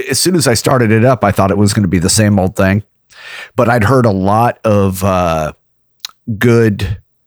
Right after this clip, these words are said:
uh, comments about the Modern Warfare beta. And then, you know, I also came to the realization that you gotta face facts. You know, Call of Duty and Modern Warfare are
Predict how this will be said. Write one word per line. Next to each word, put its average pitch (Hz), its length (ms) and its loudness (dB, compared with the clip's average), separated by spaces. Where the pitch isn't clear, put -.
uh, 85 380 -2
comments 143 880 -2
about 98 460 0
the 117 100 -2
Modern 104 320 -2
Warfare 95 360 -2
beta. 90 400 0
And 127 540 -2
then, 170 360 -2
you 156 120 -2
know, 123 380 -2
I 117 120 0
also 123 260 -2
came 117 220 -2
to 104 60 -2
the 95 100 -2
realization 101 720 0
that 87 240 -2
you 101 120 0
gotta 92 220 -2
face 98 300 -4
facts. 98 400 -2
You 95 80 0
know, 90 120 0
Call 113 260 0
of 101 100 -2
Duty 98 340 0
and 90 360 -4
Modern 98 400 -2
Warfare 110 540 -2
are 110 240 -2